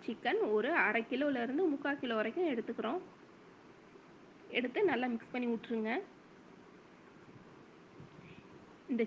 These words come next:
சிக்கனோட marination time ரெண்டு மணி நேரத்துல இருந்து ரெண்டரை மணி நேரம் ஆகும்.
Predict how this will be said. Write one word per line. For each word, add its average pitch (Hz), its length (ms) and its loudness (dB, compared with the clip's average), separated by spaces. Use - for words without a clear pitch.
சிக்கனோட 294 600 6
marination 240 600 4
time 277 200 4
ரெண்டு 294 340 6
மணி 330 280 4
நேரத்துல 214 380 2
இருந்து 247 200 2
ரெண்டரை 277 400 6
மணி 254 180 4
நேரம் 247 380 2
ஆகும். 208 260 -2